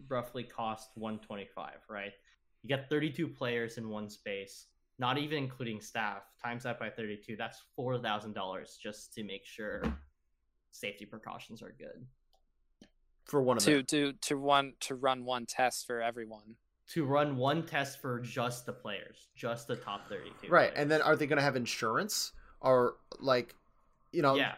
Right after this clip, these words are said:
Speaker 2: are they going to be covering <laughs> medical costs of people if they get sick
Speaker 1: Mm-hmm.
Speaker 2: through this? Like, it's just, yes, I, I, first off, Cypher, I, I, what you said about, like, the wink, wink, this is actually gonna be online.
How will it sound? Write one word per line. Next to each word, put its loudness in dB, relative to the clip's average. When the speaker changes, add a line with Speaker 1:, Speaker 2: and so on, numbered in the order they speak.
Speaker 2:
are 8
they 6
going 4
to -2
be 0
covering 0
<laughs> -4
medical 2
costs 4
of 2
people -2
if -6
they 2
get 0
sick 0
Speaker 1:
Mm-hmm. -4
Speaker 2:
through 0
this? 2
Like, 2
it's 0
just, 0
yes, 8
I, 8
I, 8
first 4
off, 6
Cypher, 6
I, 6
I, 4
what 6
you 2
said 6
about, 4
like, -2
the 4
wink, 0
wink, -2
this -4
is -4
actually 2
gonna -2
be -2
online. 0